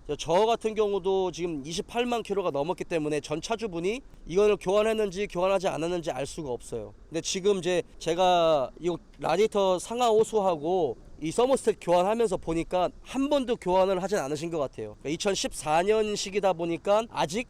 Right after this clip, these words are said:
한 번도 교환하지 않았습니다. 네, 그래서 이게 뭐 부품이 안 좋다 이건 아닌데 부품 상태는 비교적 양호해요. 예, 좀 몇만 킬로 정도 더 탈 수 있을 것 같은데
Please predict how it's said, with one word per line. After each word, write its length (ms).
한 240
번도 240
교환하지 460
않았습니다. 580
네, 120
그래서 800
이게 180
뭐 360
부품이 380
안 160
좋다 260
이건 240
아닌데 600
부품 320
상태는 800
비교적 360
양호해요. 640
예, 360
좀 640
몇만 340
킬로 180
정도 220
더 180
탈 200
수 120
있을 220
것 160
같은데 600